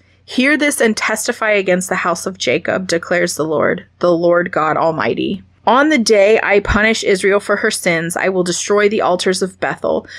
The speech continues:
The horns of the altar will be cut off and fall to the ground. I will tear down the winter house along with the summer house. The houses adorned with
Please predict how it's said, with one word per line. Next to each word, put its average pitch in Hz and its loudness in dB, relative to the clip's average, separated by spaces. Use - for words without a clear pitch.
The 208 4
horns 247 4
of 254 2
the 262 0
altar 190 2
will 180 4
be 170 2
cut - -4
off 156 0
and 165 -2
fall 156 0
to - -4
the 180 0
ground. 180 0
I 185 2
will 202 6
tear 240 2
down 233 2
the 202 4
winter 202 2
house - -2
along 190 2
with 185 0
the 185 0
summer 190 0
house. - -4
The 180 4
houses 233 4
adorned 202 4
with 190 2